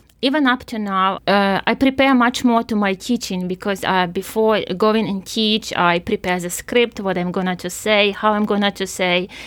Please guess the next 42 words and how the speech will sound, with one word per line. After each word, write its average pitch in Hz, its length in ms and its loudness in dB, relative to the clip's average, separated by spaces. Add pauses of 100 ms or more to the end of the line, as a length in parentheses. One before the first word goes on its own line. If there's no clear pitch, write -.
(120)
If - 120 -8
I 170 40 -4
use 190 200 -2
slides, 214 680 0 (380)
I 180 280 2
prepare, 180 600 -2 (280)
uh, 175 440 0
how 202 180 2
I 185 120 4
transition 190 580 0
from 208 240 0
one 202 160 2
slide 208 340 0
to 214 140 -6
another. 190 520 0 (280)
So 220 260 2
you 233 160 4
put 269 200 0
so 277 120 2
much 240 300 2
effort 240 500 2
into 214 440 2
teaching, 233 440 -2
right, 196 320 0
and 202 180 2
you 202 80 2
still 220 220 -2
get 202 220 0
negative 208 500 2
kind 190 220 -4
of 185 100 -6
review. 190 400 0
So, 202 240 -4 (140)
of - 160 -4
course, 277 180 2
it 269 100 0
feels 196 300 -2
bad, 170 340 -4 (480)
uh, 202 460 4 (180)
but 226 200 -2
it 247 120 4
also, 262 280 2